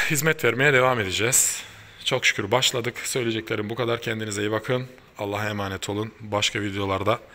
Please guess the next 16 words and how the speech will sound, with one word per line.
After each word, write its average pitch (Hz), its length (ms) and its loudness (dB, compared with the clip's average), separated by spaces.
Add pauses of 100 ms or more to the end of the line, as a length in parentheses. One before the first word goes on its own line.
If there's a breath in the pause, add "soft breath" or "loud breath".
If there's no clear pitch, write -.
(480 loud breath)
görüşürüz. 110 600 4
Daha 123 200 4
sonra 123 280 2
özel 139 360 4
aletlerimle 110 720 2
alakalı 104 580 2
neler 107 220 0
aldım, 107 360 2
neler 107 260 2
yaptım, 104 380 -2
neler 107 240 0
ettim, 120 300 -2
bununla 117 220 0
alakalı 104 320 -2
da 113 100 0
video 110 320 0